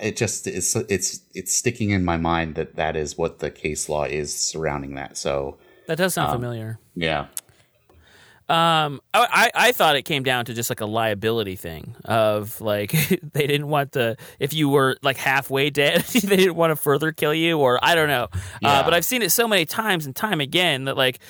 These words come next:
Speaker 2: cops get into situations where someone's either, either they've injured them to the point of near death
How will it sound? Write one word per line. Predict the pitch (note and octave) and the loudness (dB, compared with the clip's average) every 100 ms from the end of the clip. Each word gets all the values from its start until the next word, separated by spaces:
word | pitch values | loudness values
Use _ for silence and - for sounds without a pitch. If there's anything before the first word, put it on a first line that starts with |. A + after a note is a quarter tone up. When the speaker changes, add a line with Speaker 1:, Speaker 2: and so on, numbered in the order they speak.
| - _ | -20 _
Speaker 2:
cops | - F#3 F3+ | 0 0 0
get | E3 | -2
into | D3 | -2
situations | C#3 - C#3 D#3+ C#3 | -4 -2 0 0 -2
where | B2+ | -4
someone's | - D3 C#3+ C#3 | -2 -2 -2 -2
either, | B2+ A#2+ - - - | -2 -2 -4 -16 -6
either | - B2+ | -2 0
they've | G#2+ B2 | 0 -2
injured | E3 F#3 G3 F3+ | -2 0 0 2
them | G3 | 0
to | F#3+ | -2
the | |
point | D#3 F3+ E3+ | -2 2 2
of | C#3 A2 | 2 -2
near | A#2 D#3 F#3+ | 0 2 4
death | G#3+ A3 - | 4 4 2